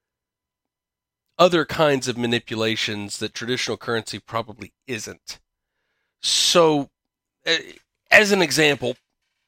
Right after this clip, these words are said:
Psychro sent me this. It's, it's a Y Combinator post because the actual link is just to the blockchain. Somebody sent a couple days ago, four days ago,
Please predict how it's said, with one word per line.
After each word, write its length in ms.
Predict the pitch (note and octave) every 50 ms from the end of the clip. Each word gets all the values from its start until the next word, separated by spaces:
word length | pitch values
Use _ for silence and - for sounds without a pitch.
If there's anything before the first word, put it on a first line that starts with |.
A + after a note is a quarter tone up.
| _ _ -
Psychro 460 | - - G#3 G3 - - F3+ C#3+ -
sent 240 | - - A#2 - G2+
me 100 | A2 G2+
this. 400 | G2 F#2+ G2+ - - - A2+ -
It's, 180 | - A#2+ - -
it's 200 | - C#3 - -
a 40 | A#2+
Y 160 | A2 A#2 A2+
Combinator 540 | - - D#3 D3+ C3+ B2+ A#2 A2+ G#2+ G2 -
post 320 | - G#2+ G#2 G2+ - -
because 200 | A2 - A2+ G2+
the 120 | G2+ G#2 G#2+
actual 260 | G2+ - - G2+ G2
link 220 | G2 G2+ F#2+ -
is 100 | A2 -
just 200 | - G#2 - -
to 60 | -
the 80 | G2 F#2+
blockchain. 680 | - G2+ G#2 G#2+ G#2+ - - - G#2 F#2+ F#2+ G2+ G2 - _ _ _ - - - - - - - - - - - - - - _ _ _ _ _
Somebody 480 | - - - - B3+ D#4 F#4 F#4 E4+ C4+
sent 640 | - - - - G#3 G#3 G#3+ G#3+ G#3 G3+ F#3 - - - - - - - - - - - - -
a 60 | -
couple 200 | - F#3 F3 F3+ D3
days 220 | C#3 C#3 D3 C#3
ago, 340 | C#3 A#2+ A#2+ A#2 A#2 A#2 - _ _ - - _ _ _ _ _ _ _ _ _ _ _ _ _ _ _ -
four 220 | - - D3+ D#3
days 220 | C3+ A#2+ G#2 G#2 G#2
ago, 200 | G#2+ G#2+ G#2+